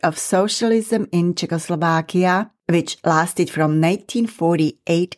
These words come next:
until the Velvet Revolution in nineteen eighty-nine,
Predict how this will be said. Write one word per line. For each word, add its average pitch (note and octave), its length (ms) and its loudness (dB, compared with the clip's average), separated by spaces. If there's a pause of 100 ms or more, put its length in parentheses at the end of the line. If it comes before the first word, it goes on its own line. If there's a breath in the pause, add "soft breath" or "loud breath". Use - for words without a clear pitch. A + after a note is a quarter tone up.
until D#3+ 480 -2
the D3+ 400 0
Velvet F#3 360 0
Revolution D#3+ 600 0
in D3+ 240 0
nineteen F3 580 -2 (140)
eighty-nine, D#3 960 0